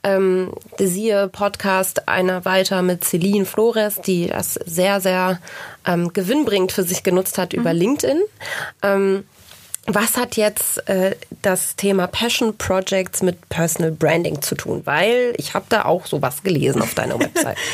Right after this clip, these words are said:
Speaker 2: <laughs> Ja, äh, ich hab da auch neulich was zu geschrieben. Das hast du, hast du gut recherchiert, ja.
Speaker 1: Mhm.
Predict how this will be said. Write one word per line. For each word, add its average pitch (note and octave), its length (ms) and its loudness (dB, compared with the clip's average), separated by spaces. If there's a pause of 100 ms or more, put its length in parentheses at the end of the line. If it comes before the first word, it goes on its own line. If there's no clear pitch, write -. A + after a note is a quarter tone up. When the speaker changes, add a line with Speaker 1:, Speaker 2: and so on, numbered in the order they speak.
Speaker 2:
<laughs> - 240 -10
Ja, F#3+ 440 0
äh, G#3+ 200 2
ich A3 100 -2
hab D4 80 -2
da A#3 120 2
auch G#3+ 100 2
neulich F#3 260 0
was F#3 160 0
zu A3+ 100 -2
geschrieben. G3+ 420 0
Das F3+ 140 0
hast G3+ 200 -2
du, F#3+ 80 0
hast A3 100 -2
du B3 80 -2
gut B3 180 -2
recherchiert, G3+ 560 0
ja. F#4 240 2
Speaker 1:
Mhm. D#3+ 400 0